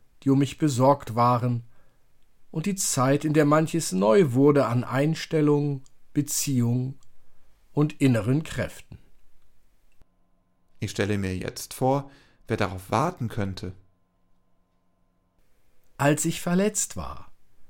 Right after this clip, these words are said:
Speaker 1: wie habe ich Hilfe erfahren? Da war jemand mit einem blutstillenden Verband zur Stelle.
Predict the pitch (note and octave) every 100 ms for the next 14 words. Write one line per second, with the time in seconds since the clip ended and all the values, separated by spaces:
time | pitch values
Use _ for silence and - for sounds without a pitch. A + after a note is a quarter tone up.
0 | - - A#2 A#2 C#3+ E3 E3+ - G#3 G#3+
1 | F2+ - - D#2+ E2 E2+ - - - -
2 | - - - - - _ - - _ _
3 | - F#2 G2 A#2 A#2+ A#2+ C3 B2+ B2 A#2
4 | - B2 A#2+ C3 B2+ A#2+ D3 D3 - D3
5 | D#3 D#3+ D#3 D#3+ D3+ F#3+ G3 G3 F#3 F#3+
6 | - D2 C2+